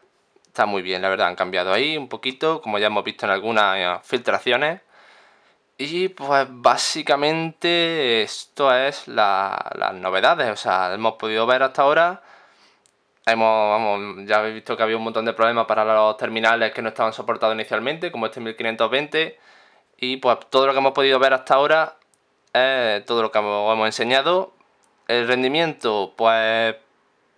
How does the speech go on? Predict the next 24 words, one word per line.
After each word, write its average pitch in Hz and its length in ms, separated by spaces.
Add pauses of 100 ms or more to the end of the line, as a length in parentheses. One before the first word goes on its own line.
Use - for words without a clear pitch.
(160)
va 123 60
un 135 160
poquillo 127 540
mal, 98 240 (200)
la 90 140
verdad. 92 300 (840)
Yo 123 200
creo 135 200
que 117 400
igual 113 220
es 127 80
porque 131 460
no 123 260
te 131 80
lo 127 80
formatea 117 360
el 110 80
teléfono, 156 440
sino 110 220
que 95 100
simplemente 113 560
llega 113 400
y, 104 300
y 110 100